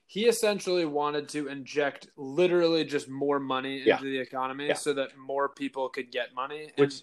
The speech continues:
Speaker 2: you know, when you think about it in, in terms of economics and economic theory, is just the worst thing you can do. <laughs>
Speaker 1: And it's inflation,
Speaker 2: It's
Speaker 1: and, and it
Speaker 2: just
Speaker 1: devalues everything else.
Speaker 2: Yeah, it's not a,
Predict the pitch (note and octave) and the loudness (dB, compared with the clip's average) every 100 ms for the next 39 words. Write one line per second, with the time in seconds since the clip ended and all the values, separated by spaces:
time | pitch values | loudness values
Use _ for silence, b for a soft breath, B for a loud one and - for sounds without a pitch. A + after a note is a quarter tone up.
0 | - A#2+ F#2 G2 A2+ A2 D3 A#2 G#2 F#2+ | 0 0 2 2 2 2 2 4 4 2
1 | F2+ - G#2+ G2 F#2+ G2 A2 G#2 G2 F#2 | 0 -4 -8 -8 -10 -4 -4 -4 -4 -2
2 | F#2 G2 A2+ B2 G2 - - - G2 F#2+ | -2 0 0 0 -2 -10 -18 -14 -12 -10
3 | F#2 F#2+ F2+ - D3 A#2+ F#2+ F2+ F#2+ - | -8 -6 -6 -6 -2 0 -2 -8 -12 -12
4 | _ C3+ - A#2+ G#2+ A2+ F#2 G2+ G2 - | _ -20 -10 -6 0 0 0 0 -2 -4
5 | G2 F2 - D#2+ D#2 - G#2+ A#2 C#3 C#3+ | -8 -8 -12 -14 -12 -8 -6 -2 -2 -4
6 | - C#3+ - E3 E3 D#3 D3+ B2+ E3+ G#3 | -8 -10 -10 -2 2 4 2 6 8 8
7 | - D#3 D3 D#3 D#3+ E3 D3 C#3 E3+ D#3 | 6 2 2 0 2 8 8 6 0 2
8 | E3 D#3+ D3 C#3+ C3+ D#3+ - - - A2+ | 4 4 2 0 -4 -6 -10 -14 -14 -8
9 | F#2 F2+ - - A#2 A2 | -8 -8 -12 -8 -6 -4